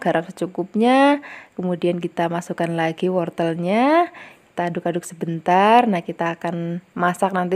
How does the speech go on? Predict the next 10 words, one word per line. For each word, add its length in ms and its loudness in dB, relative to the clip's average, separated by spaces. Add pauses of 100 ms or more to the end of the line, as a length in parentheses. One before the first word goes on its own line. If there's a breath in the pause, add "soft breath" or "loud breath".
sampai 240 2
wortelnya 720 2
setengah 400 -4
mateng. 800 2 (480 loud breath)
Baru 560 6
setelah 320 2
itu 320 4
kita 480 2
akan 640 0
masukkan 1120 6